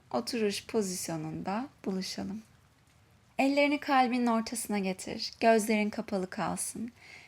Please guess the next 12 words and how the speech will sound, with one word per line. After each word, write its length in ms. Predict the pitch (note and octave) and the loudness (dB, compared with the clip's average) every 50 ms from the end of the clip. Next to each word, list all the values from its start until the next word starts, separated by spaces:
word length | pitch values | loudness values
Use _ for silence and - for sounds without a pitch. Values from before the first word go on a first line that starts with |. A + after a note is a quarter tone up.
| - _ | -18 _
Her 280 | - C4+ C4+ C4 B3+ | 2 4 4 4 4
ne 80 | C4 C4+ | 2 2
sebepten 720 | C4+ - C4 A3+ A#3+ A3 A3 - - A3 G3+ G3+ G3+ G3+ | 2 2 2 2 2 0 0 0 0 0 0 2 2 2
bugün 340 | G3+ G#3 G#3+ A#3+ A3 G#3+ G#3 | 0 0 2 2 2 2 2
bu 100 | G#3 G#3 | 2 2
videoya 380 | G#3 G#3 G3+ G3+ G3+ G3 G3 G3 | 2 2 2 4 4 4 4 4
geldiysen, 920 | F#3+ G3+ F#3 F#3 F#3 F3+ F3 F#3 F#3 F#3 F#3 - - - E3 F3+ G#3+ B3 - - - _ _ - | 4 4 4 4 4 2 2 0 0 0 -2 -2 -4 -4 -4 -4 -6 -8 -10 -16 -20 _ _ -2
iyi 180 | A#3+ B3+ C4 B3+ | 0 2 2 2
ki 200 | - - B3 G#3+ | 0 -2 -2 0
geldin. 580 | - G3+ F#3+ F#3 F3+ F3+ - - - A#3+ B3+ - - - - - - - _ _ _ - | 2 2 4 2 2 0 -2 -4 -6 -6 -8 -10 -16 -20 -20 -20 -20 -20 _ _ _ 0
Umarım 460 | A3+ A#3 B3 B3 A#3+ A#3+ A#3+ A#3+ A#3 | 2 4 4 4 4 4 4 4 4
bu 280 | A#3 A#3 A#3 - - | 4 4 4 4 0